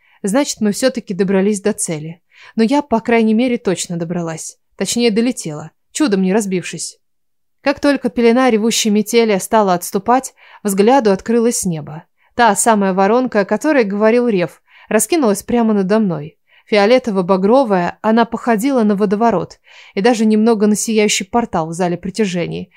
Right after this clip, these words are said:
Ну а что, по сути, это тоже путь в иной мир, в мир мертвых. Кое-как приподнявшись на локтях, я села.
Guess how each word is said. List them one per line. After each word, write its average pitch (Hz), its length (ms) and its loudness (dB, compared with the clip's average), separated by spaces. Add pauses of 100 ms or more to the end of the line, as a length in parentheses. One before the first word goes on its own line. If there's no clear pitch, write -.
(260)
Ну 214 140 0
а 254 40 0
что, 233 220 -2
по 208 160 -4
сути, 196 460 -4 (280)
это 320 200 -4
тоже 208 480 0
путь 233 360 -4
в 185 120 -2
иной 190 240 0
мир, 160 320 -6 (120)
в 170 120 -8
мир 208 220 2
мертвых. 185 600 -4 (540)
Кое-как 247 400 2
приподнявшись 214 760 -2
на 196 120 -2
локтях, 233 540 -2 (180)
я 208 180 -2
села. 151 420 -10